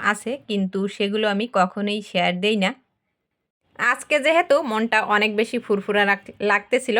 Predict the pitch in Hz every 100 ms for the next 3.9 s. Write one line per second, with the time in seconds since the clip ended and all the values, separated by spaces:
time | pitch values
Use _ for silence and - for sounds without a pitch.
0 | 370 - 180 185 202 190 233 370 _ _
1 | - 214 190 185 220 254 196 214 - _
2 | _ _ _ _ _ _ 262 269 269 320
3 | 302 311 285 220 254 349 320 302